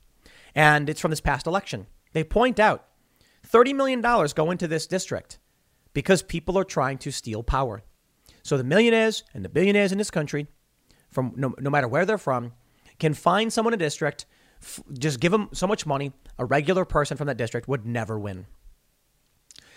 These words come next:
It's not just about convincing people to vote against their interests. It's about lying about other people. Let's say you, uh, you actually live in the Bronx. You actually live there.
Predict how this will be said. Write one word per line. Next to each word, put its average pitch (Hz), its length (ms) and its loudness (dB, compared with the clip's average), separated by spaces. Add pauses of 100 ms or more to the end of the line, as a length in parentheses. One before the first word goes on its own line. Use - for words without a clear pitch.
It's - 200 -2
not 190 260 4
just 226 180 0
about 170 300 4
convincing 151 480 -4
people 131 320 -6
to 135 140 -6
vote 135 180 0
against 123 240 -6
their 107 160 -6
interests. - 400 -12 (400)
It's 127 100 -8
about 170 180 2
lying 165 400 0
about 135 140 -4
other 120 180 -6
people. 104 340 -12 (500)
Let's 220 160 4
say 262 220 8
you, 208 380 2
uh, 170 200 0
you 175 200 2
actually 170 320 0
live 139 500 0 (160)
in 139 340 0
the 127 60 -4
Bronx. 120 540 -2 (420)
You - 120 6
actually 220 320 4
live 220 200 2
there. 117 220 -6